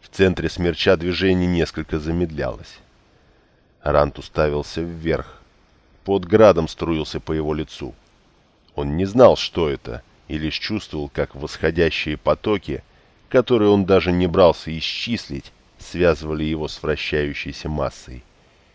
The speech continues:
Ибо смерч имел массу, и она возрастала по мере того, как втягивала в себя всё новые потоки.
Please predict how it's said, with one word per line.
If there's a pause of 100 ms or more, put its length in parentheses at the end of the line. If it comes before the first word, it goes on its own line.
(480)
Ибо
смерч
имел
массу, (100)
и
она
возрастала
по
мере
того,
как
втягивала
в
себя
всё
новые
потоки.